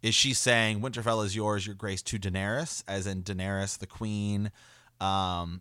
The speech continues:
or is she saying, 'Winterfell is yours, your grace'?" And then is sh-,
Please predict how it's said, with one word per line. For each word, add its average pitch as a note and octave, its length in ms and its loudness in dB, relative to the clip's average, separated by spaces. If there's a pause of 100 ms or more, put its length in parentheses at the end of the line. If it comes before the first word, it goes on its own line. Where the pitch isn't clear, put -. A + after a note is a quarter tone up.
or A2 180 0
is G2+ 80 0
she A2 120 0
saying, F#2 720 -2 (540)
'Winterfell G2+ 440 -2
is F#2 80 -4
yours, G2 360 -4
your F#2+ 200 -4
grace'?" A2 640 2
And G2+ 120 0
then G2 140 0
is F2+ 220 -2
sh-, - 260 -4